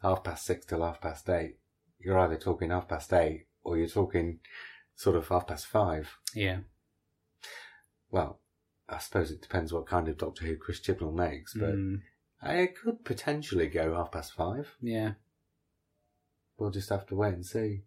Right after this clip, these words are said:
Speaker 2: Yeah, be interesting.
Speaker 1: Peter Capaldi then.
Speaker 2: Yes.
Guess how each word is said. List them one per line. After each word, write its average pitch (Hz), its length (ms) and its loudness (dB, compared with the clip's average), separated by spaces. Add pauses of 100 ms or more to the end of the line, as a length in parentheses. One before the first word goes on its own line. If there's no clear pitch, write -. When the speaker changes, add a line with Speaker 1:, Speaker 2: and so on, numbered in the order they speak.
(1300)
Speaker 2:
Yeah, 170 280 0 (500)
be 139 120 0
interesting. 113 500 -4 (960)
Speaker 1:
Peter 135 200 10
Capaldi 131 520 2
then. 95 260 2 (840)
Speaker 2:
Yes. 139 720 8